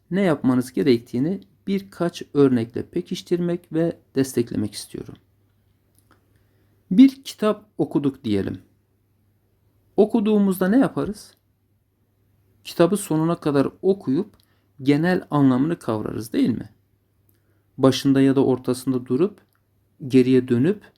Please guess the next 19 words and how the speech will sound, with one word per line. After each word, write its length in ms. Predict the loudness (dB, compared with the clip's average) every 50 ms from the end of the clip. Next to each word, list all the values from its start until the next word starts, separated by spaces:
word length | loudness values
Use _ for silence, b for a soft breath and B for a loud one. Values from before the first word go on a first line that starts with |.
| _ _ _ _ _ _ _ _ _
tekrar 380 | -6 -6 -6 -4 -2 -2 0 0
etmeyiz. 600 | 0 0 0 0 2 2 2 0 -2 -8 -16 -20 _ _ _ _ _ _ _ _ _ _ _ _ _ _ _ _ _
Sonunda 640 | -14 -4 -2 0 2 2 2 2 2 2 2 0 -4 -6
neler 400 | -2 -2 0 2 2 2 0 0
olduğunu 480 | 0 0 0 0 0 -2 -4 -4 -2 -2
merak 400 | 0 0 0 0 0 0 0 -2
edip 320 | -4 -4 -4 -10 -10 -6
anlamaya 400 | -4 -2 0 0 0 0 0 -2
çalışırız. 640 | -4 -6 -10 -12 -12 -14 -16 -16 -16 -18 -20 -20 -20 _ _ _ _ _ _ _ _ _ _ _ _ _ _ _ _ _ _ _ _ _ _ _ _ _ -2
Başka 300 | -2 0 2 2 0 0
bir 80 | 2 2
örnek 380 | 2 2 2 2 0 0 0
vermek 300 | -2 0 0 -2 -2 -2
gerekirse 680 | -2 -2 -2 -2 -2 -4 -6 -4 -4 -6 -6 -6 -8 -12 _ _ _ _ _ _ _ _ _ _ _ _ _ _ _ _ -6 -2
resmin 680 | 0 0 0 -2 -2 0 2 2 2 2 0 -6 _ _
tamamını 480 | -6 -4 -2 0 2 2 2 2 0 0
görmemiz 520 | 0 0 0 0 -2 -4 -4 -6 -8 -6
gerekiyor. 480 | -6 -6 -6 -6 -8 -10 -12 -12 -12 -14 -20 _ _ _ _ _ _ _ _ _ _ _ _ _ _ _ _ _ _ _ _ _ _ _ _ _ _ _ _ _ _ _ _ _ _ _ _ _ _ _ _ _ _ _ _ _ _ _ _ _ _ _ _ _ _ _ -10
Şimdi 540 | 0 6 8 8 8 8 4 0 0 -2